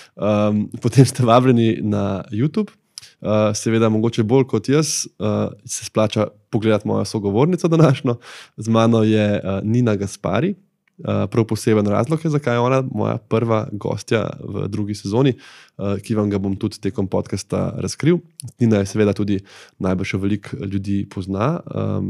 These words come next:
podcast Voditeljica sama, eh, podcasta Lovim ravnotežje. Povezave do njene spletne strani bom dal spodaj, če še kdo ne pozna. Je ustvarjalka vsebin, je specialistka za komunikacijo, P R in veliko o tem so tudi govorila.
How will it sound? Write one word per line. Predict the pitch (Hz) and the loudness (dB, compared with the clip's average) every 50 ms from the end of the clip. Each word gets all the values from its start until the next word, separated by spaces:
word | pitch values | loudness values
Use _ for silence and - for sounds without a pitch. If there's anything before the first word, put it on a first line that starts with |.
| - - | -6 -6
podcast | - - 95 101 - - - 101 101 - - - | -4 -4 -4 -4 -4 -4 -4 -4 -4 -4 -8 -10
Voditeljica | 107 101 98 104 104 - 107 98 98 - - - | -8 -8 -6 -6 -4 -4 -2 -4 -4 -4 -6 -8
sama, | - - - 131 165 175 160 156 - - _ - _ _ | -6 -4 -2 -2 -2 0 -2 -2 -4 -6 _ -20 _ _
eh, | - - 101 101 101 | -8 -6 -4 -4 -4
podcasta | 98 - 98 - - 98 - - 104 101 98 98 - - _ | -4 -4 -6 -6 -6 -10 -6 -4 -2 -2 -2 -4 -8 -12 _
Lovim | - 107 104 107 104 101 | -6 -4 -2 0 0 0
ravnotežje. | 101 98 95 - - - 117 135 151 147 151 147 135 110 - - - _ - - _ _ _ | 0 -2 -4 -4 -2 0 2 2 4 4 4 4 4 2 0 -8 -16 _ -20 -20 _ _ _
Povezave | - - 104 101 98 104 101 101 101 98 | -6 -2 0 0 2 4 4 4 4 2
do | 98 101 | 2 0
njene | 101 98 101 | 0 0 -2
spletne | 98 - - 101 98 | -4 -4 -4 -4 -6
strani | - - 101 101 101 | -4 -4 -2 -2 -2
bom | 95 95 95 95 | -2 -2 -4 -4
dal | - 98 104 104 | -4 -4 -6 -6
spodaj, | - - - 110 123 131 123 113 | -8 -6 0 2 4 4 4 2
če | - - - - 95 | 0 -2 -6 -6 -8
še | - - 101 | -8 -10 -8
kdo | 98 95 104 104 - - - - _ _ - | -6 -6 -8 -8 -10 -14 -20 -20 _ _ -2
ne | 107 113 127 | 2 2 2
pozna. | 131 - 135 117 117 117 113 107 - - - _ _ _ _ _ _ _ _ _ _ _ _ - - | 2 2 0 0 2 4 4 2 2 -2 -8 _ _ _ _ _ _ _ _ _ _ _ _ -16 -8
Je | - 135 117 113 110 101 | -2 0 2 2 2 0
ustvarjalka | 95 110 - - 110 110 110 107 - | -2 -4 -4 0 0 2 0 0 -2
vsebin, | 107 104 - - 107 117 143 143 131 127 120 | -4 -4 -2 -2 2 6 6 6 6 6 2
je | 120 117 110 110 107 | 0 -2 0 0 -2
specialistka | 107 - - 107 - - 104 104 101 - - 101 101 | -4 -6 -8 -10 -6 -6 -4 -4 -6 -8 -8 -8 -8
za | 98 95 98 98 - 110 | -6 -6 -6 -6 -6 -8
komunikacijo, | - - - - 98 - - 110 110 - - - 107 104 98 - - - _ _ _ | -10 -10 -8 -8 -6 -2 0 0 0 0 0 -2 -2 -2 -2 -6 -12 -20 _ _ _
P | - 113 110 | 0 4 4
R | 104 95 101 98 92 95 | 6 6 6 4 2 0
in | 107 101 101 | -2 -4 -2
veliko | 95 101 104 123 - - 107 | -2 -2 -2 -2 -2 -4 -4
o | - 98 | -4 -4
tem | 98 104 101 | -4 -4 -4
so | 101 - - | -4 -6 -8
tudi | - 101 101 95 | -8 -6 -6 -4
govorila. | 101 101 95 110 135 143 127 | -4 -2 0 2 4 4 2